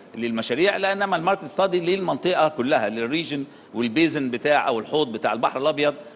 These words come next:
والحوض بتاع، آه، البحر الأحمر. آه، ومن هنا أود آه، أن أذكر الجميع أنه بالرغم من احتياجنا لأن تكون الدراسة متأنية وواثقة، إلا أننا نضم صوتنا طبعًا لطلب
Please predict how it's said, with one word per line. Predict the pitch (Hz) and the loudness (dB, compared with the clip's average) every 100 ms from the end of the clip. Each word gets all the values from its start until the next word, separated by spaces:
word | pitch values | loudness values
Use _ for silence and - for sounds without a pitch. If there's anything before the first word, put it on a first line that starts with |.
| - | -8
والحوض | 120 113 139 151 | -6 -2 0 -2
بتاع، | 120 113 127 127 | -2 2 4 4
آه، | - - - - 104 101 98 | 0 -16 -16 -4 -2 -2 -2
البحر | 104 123 - - | 0 0 0 -6
الأحمر. | 110 85 - - - - - - - - - - | -4 -4 -10 -20 -20 -20 -20 -20 -20 -20 -14 -8
آه، | 120 131 127 | -4 -4 -6
ومن | 143 147 | -6 -4
هنا | 165 196 | -2 -2
أود | - 151 180 156 - - - - - | 2 2 2 0 -12 -20 -20 -20 -6
آه، | 135 127 - | -2 -2 -2
أن | 135 131 | -4 -4
أذكر | 123 175 - 143 | -4 -4 -2 -4
الجميع | 127 131 175 190 151 | -2 0 0 0 0
أنه | 151 156 | -2 -2
بالرغم | 123 123 160 147 | -2 2 2 2
من | 131 113 | 0 0
احتياجنا | - 139 156 135 | 0 2 2 2
لأن | 127 117 | 2 0
تكون | 113 - 151 | -2 -2 -2
الدراسة | 127 123 147 143 104 - - - 113 | 0 4 4 4 -2 -4 -10 -8 -4
متأنية | 117 - 120 131 165 175 147 - - - | -2 0 0 2 2 2 -2 -14 -14 -4
وواثقة، | 110 123 165 - 180 285 - - - - - - | 2 4 4 4 0 0 -6 -20 -20 -20 -12 0
إلا | 156 160 143 | 4 6 4
أننا | 147 147 165 165 170 - 131 | 2 0 2 2 0 -2 -8
نضم | 123 147 170 139 | -2 -2 -2 -2
صوتنا | 135 127 - 151 95 - - | -2 -2 -2 -2 -2 -6 0
طبعًا | 143 90 87 - - - - _ _ | 0 0 -8 -16 -20 -20 -20 _ _
لطلب | 117 123 175 185 180 | -4 -2 2 4 4